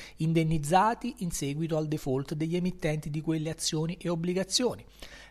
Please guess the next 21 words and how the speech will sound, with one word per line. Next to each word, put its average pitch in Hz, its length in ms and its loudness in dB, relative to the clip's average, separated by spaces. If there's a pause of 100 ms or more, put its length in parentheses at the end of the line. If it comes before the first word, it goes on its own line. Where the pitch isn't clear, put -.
La 117 120 -4
maggioranza 131 640 4
degli 147 180 2
elettori 151 680 4
esprime 156 440 -2
la 131 100 -2
propria 143 260 -2
preferenza 165 960 2
per 127 160 -6
partiti 151 440 -4
politici 175 580 -2
senza 247 380 0
comprendere 196 500 2
le 160 100 0
conseguenze 175 600 -2
pratiche - 680 -4
delle 214 200 -2
scelte 190 360 -2
di 165 120 -4
finanza 180 480 -4
pubblica 165 500 -4